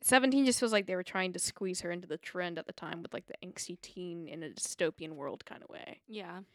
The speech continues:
Speaker 1: Because, like, she says he looks about my age, which is seventeen again.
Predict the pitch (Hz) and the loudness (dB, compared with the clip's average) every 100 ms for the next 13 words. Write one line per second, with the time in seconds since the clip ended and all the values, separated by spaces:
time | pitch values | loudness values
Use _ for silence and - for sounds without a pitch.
0 | _ _ 247 277 240 226 - 269 262 262 | _ _ 12 12 12 6 4 0 6 6
1 | 240 247 233 - 208 196 185 185 196 202 | 6 6 6 6 8 8 8 6 8 8
2 | 170 220 - 214 214 - 202 202 226 208 | 6 -2 -4 -4 -2 -2 0 0 -2 -4
3 | 170 156 156 | -4 -2 -2